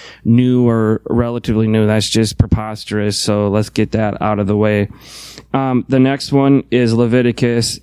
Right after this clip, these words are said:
um, chapter eighteen, um, twenty-two, and then twenty thirteen.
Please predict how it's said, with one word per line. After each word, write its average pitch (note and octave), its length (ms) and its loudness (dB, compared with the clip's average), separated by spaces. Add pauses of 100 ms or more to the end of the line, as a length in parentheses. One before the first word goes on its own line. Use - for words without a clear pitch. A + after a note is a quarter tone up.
um, A2 320 2
chapter A#2+ 460 -4
eighteen, B2 760 0 (560)
um, A2+ 680 4
twenty-two, B2 720 2
and A2+ 120 4
then A2+ 200 4
twenty A#2 320 0
thirteen. G#2+ 760 -2